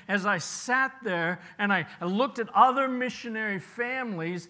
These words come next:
and I looked at other Christians and I saw how well off that they were,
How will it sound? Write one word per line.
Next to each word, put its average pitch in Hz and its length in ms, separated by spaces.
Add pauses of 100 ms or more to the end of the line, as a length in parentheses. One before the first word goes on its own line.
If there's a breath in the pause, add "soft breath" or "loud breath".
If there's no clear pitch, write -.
(140 loud breath)
and 175 80
I 196 60
looked 240 260
at 202 200
other 262 520 (220 loud breath)
Christians 196 1120 (200 loud breath)
and 185 100
I 214 100
saw 247 360
how 226 320
well 233 420
off 254 420
that 202 200
they 220 240
were, 180 420